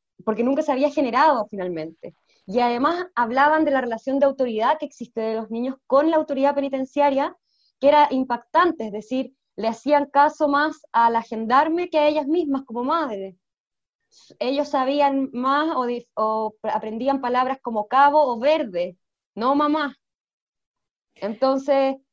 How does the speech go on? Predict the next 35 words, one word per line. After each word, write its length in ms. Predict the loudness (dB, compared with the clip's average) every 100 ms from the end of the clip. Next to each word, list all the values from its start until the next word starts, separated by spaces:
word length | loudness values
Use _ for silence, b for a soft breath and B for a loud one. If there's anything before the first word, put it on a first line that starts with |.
| _
ahí 280 | 0 2 -2
es 80 | -2
cuando 320 | 0 2 2
uno 360 | 2 0 -2 -4 _ _ _ _ -16
se, 240 | -14 -12
se 120 | -8
da 120 | -6
cuenta 260 | -4 -4 -4
que 60 | -6
efectivamente 720 | -10 -8 -4 -2 -2 -4 -6
existe 340 | -8 -8 -4
aquí 180 | -4 -4
un, 640 | -4 -4 -6 -10 -12 -14 -18 _ _ _
un 240 | -10 -8 -2
grave 320 | 2 2 2
problema 400 | -2 -2 -2 -2
dentro 220 | -2 -4
de 80 | -6
todo 260 | -2 0
lo 80 | -2
que 80 | -6
significa, 920 | -10 -10 -6 0 0 0 0 -2 -4 -10 _ _ _ _ -12
desde 520 | -12 -4 -2 2 2
antes 320 | 2 2 0
ya 180 | 0 0
de 60 |
lo 80 | -2
que 60 | -4
significa 260 | -4 -4
el 60 | -4
recinto 200 | -4 -4
penitenciario 480 | -6 -6 -6 -6 -6
para 140 | -6
las 120 | -10
mujeres. 360 | -12 -14 -16 -18